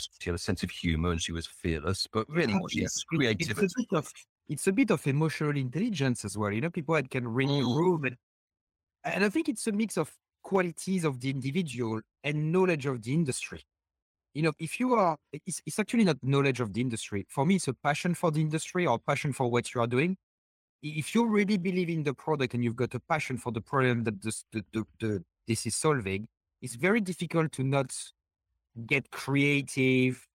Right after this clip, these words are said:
Speaker 2: because you've been in so many of those conversations where people are like, "Yeah, we want to do that, but," or, "We'd love to do that, but," and then you, you've got the response to those buts.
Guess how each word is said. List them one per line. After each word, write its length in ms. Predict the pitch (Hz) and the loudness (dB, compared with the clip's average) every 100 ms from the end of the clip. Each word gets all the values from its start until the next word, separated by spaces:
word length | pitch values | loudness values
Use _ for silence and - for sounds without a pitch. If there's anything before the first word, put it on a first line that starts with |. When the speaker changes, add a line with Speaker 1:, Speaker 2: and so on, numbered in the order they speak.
| - | -14
Speaker 2:
because 220 | - 165 | -8 0
you've 140 | 208 | 0
been 120 | 202 233 | 4 4
in 100 | 185 | 2
so 140 | 208 | 2
many 140 | 196 | 2
of 120 | 185 156 | 2 0
those 120 | - | -2
conversations 500 | 165 143 139 165 147 | 0 0 2 0 -2
where 100 | 127 | -2
people 200 | 131 139 | 0 2
are 40 | |
like, 180 | 131 - | 2 0
"Yeah, 100 | 196 | -4
we 160 | 120 127 | -2 0
want 200 | 208 254 | 2 4
to 60 | |
do 80 | 143 | 2
that, 180 | 120 110 - 110 | 2 -2 -6 0
but," 220 | 160 110 - - _ _ _ _ _ | 0 0 -10 -20 _ _ _ _ _
or, 120 | 143 | 0
"We'd 200 | 143 139 | 0 0
love 200 | 139 254 - | 0 0 0
to 80 | |
do 80 | 180 | -2
that, 220 | 147 117 - _ 110 | -2 -2 -6 _ -2
but," 260 | 151 127 - _ _ _ _ _ | 0 0 -4 _ _ _ _ _
and 100 | 135 | 2
then 140 | 196 | 4
you, 140 | 185 156 - _ - | 2 0 -6 _ -8
you've 180 | 147 | -4
got 200 | 208 196 | 0 0
the 300 | 151 151 131 123 _ _ _ _ _ | 2 2 2 -4 _ _ _ _ _
response 460 | 131 - - 302 - | -4 0 0 2 2
to 60 | |
those 220 | 151 131 | 0 -2
buts. 420 | - 117 - - | -2 -4 -4 -10